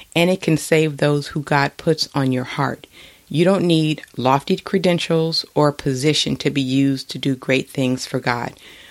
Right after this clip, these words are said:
We tend to look at the Davids and the Peters of the Bible, but we have to remember that God can use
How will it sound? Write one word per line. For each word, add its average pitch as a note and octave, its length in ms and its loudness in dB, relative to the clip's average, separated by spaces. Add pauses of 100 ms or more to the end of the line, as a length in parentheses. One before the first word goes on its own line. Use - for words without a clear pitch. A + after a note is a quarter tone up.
(120)
We G3+ 120 2
tend A3 260 0
to F#3+ 80 -2
look D#3+ 240 0
at D3+ 140 -2
the C#3 80 0
Davids D3 520 0
and C3+ 120 2
the B2+ 60 -2
Peters D3 460 -2
of C3+ 160 -2
the C3+ 80 0
Bible, C3 460 -2 (580)
but D#3+ 120 4
we D#3+ 120 0
have E3 240 0
to - 100 -4
remember D#3 440 2
that C3+ 260 -4
God D3 540 2
can D#3+ 200 2
use C3 460 -2